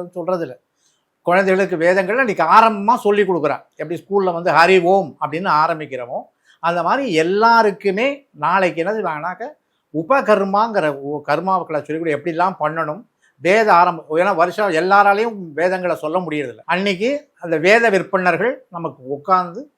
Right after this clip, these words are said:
எல்லா வேதங்களையும் சாரம், வேதத்தினுடைய சாரங்களை மட்டும் எடுத்து, இப்ப வேதங்களா, நாலு வேதங்கள் இருக்கு, நாலு வேதங்களையும் ஒரே நாள்ல சொல்லிக் கொடுக்க முடியாது. சிறப்பா இருக்கிற, அதுல இருக்கிற ஒவ்வொரு வார்த்தைகள், ஒரு, ஒரு சின்ன ஸ்லோகங்கள், அந்த மாதிரி எடுத்து உபகர்மாவா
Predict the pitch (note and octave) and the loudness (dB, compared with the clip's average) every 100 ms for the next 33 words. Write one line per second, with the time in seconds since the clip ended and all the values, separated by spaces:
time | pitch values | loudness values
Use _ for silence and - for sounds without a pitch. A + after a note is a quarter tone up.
0 | _ _ - F3 F3+ G#3+ G#3 F3+ G#3+ G#3+ | _ _ -4 0 4 4 4 4 2 2
1 | F#3+ F3 C3+ _ - F3 G3 G#3 D#3 C#3+ | 2 0 -2 _ -12 0 4 4 2 0
2 | G3+ G3 F#3 E3+ D3 D3+ D#3+ G#3 G3+ F#3 | 0 0 -2 -2 -2 -2 0 0 0 -2
3 | E3 D#3 F#3 D3 C#3 B2+ - - _ C#3 | -2 -4 -4 -6 -6 -10 -16 -20 _ -4
4 | D3+ F#3 G3 G#3 F#3 G3 F#3+ G3+ G#3 G3 | 2 2 2 2 4 4 4 4 4 -2
5 | F3 E3 F3 F3 F3+ G3+ G3 A3 F3 F#3+ | -2 0 0 2 2 0 -2 -4 -2 0
6 | G3 F#3 E3+ F#3 G3+ F3+ D#3 D3+ D#3 C#3 | 0 -2 -4 -2 -2 -4 -6 -4 -2 -2
7 | - - A3+ A#3+ A#3+ C4+ B3+ A3 G#3+ A3 | -4 -2 0 0 0 2 2 0 0 0
8 | F#3+ F3+ F#3 G3 F3 F#3 G3 F3 D#3 F#3 | 0 0 -2 -2 -2 -2 -2 0 2 2
9 | - F3 E3 F3 _ _ - G3 F#3 F#3 | 0 -2 -2 -6 _ _ -6 -4 -2 -4
10 | - G3+ G3+ F#3 F#3 F3 E3 D3 D3 - | -4 -2 -2 -2 0 0 -2 -8 -8 -4
11 | F3 F3+ E3+ G#3+ A3 F3+ F#3 C4+ F3+ D3 | -2 -2 0 0 0 -2 -6 -10 -12 -4
12 | G#3 F#3+ F3+ E3+ F3 | -2 -2 -6 -4 -4